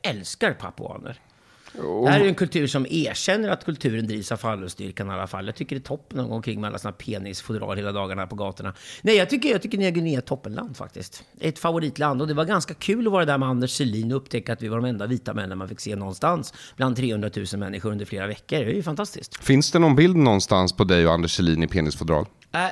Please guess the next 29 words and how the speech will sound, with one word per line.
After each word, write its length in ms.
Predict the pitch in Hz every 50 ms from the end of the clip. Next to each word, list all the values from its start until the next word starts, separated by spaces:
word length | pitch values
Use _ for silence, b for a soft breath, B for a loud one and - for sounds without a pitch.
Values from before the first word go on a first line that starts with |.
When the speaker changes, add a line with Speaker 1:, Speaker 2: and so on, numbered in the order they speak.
| - - - _ - 180 175 160 156 156
Speaker 1:
ja, 380 | 226 240 247 285 285 277 226 147
Celine 440 | 139 - - 185 165 175 233 226 151
har 160 | 107 139 127
säkert 500 | 101 - - - 131 104 - - 101 90
fixat 320 | - - 92 - - 87 -
en 80 | 92
sån 140 | 85 - 127 135 - -
bild. 180 | 156 127 120
Det 100 | 123 131
skulle 200 | - - 143 131
vara 80 | 120 107
konstigt 220 | - - - 139 123
om 60 | 110
man 100 | 113 123
inte 280 | 117 101 98 - -
hade 140 | 147 135 113
en 60 | 107
bild 200 | 104 107 101 92
på 80 | - 123
sig 100 | 117 107
själv 140 | 127 113 101
med 60 | 98
penisfodral. 580 | 120 143 123 117 117 135 165 190 160 107 98 B B B B B -
Det 80 | 123
tillhör 260 | 123 - 160 131 135 156
ju 60 | 147
Sander 300 | - - 147 127 113 120
Celins 420 | - - 123 113 104 101 95 -
universum. 440 | 110 113 123 135 120 - - - 117